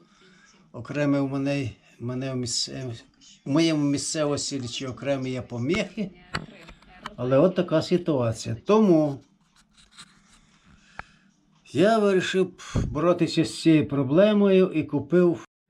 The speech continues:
Отримав ось таку головку. Ця головка позиціоні-, позиціонується як головка дуже такого, як кажуть, е,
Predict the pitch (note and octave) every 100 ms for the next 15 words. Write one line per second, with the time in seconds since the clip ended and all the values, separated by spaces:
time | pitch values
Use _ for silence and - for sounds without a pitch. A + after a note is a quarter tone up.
0 | _ - - - _ - - - - -
1 | - - C#3+ C3+ G#3 G#3 F#3+ G3 F#3+ E3+
2 | E3 B2+ A#2 A#2+ A3 A3 A#3 A#3+ A3 G3
3 | G3 F3+ E3+ D#3+ D3 B2+ - _ _ _
4 | _ - C#3+ D3 D3+ - F#3 F3+ E3 -
5 | - - - D#3+ F3+ - F#3+ E3+ F#3+ G#3
6 | E3+ C3+ C#3+ C#3 C#3 - - _ - -
7 | _ _ _ - C#3+ E3 D#3+ B2+ D3+ C#3+
8 | C3 B2 _ _ _ _ _ _ _ _
9 | _ _ _ - - - - _ - _
10 | _ _ _ - A#2+ B2+ D#3+ D#3+ C3+ D3+
11 | D3+ C3 D#3 D3 C#3+ C#3 C#3 C3+ C#3 C3
12 | B2+ - - - - B2+ B2+ B2 B2 A#2+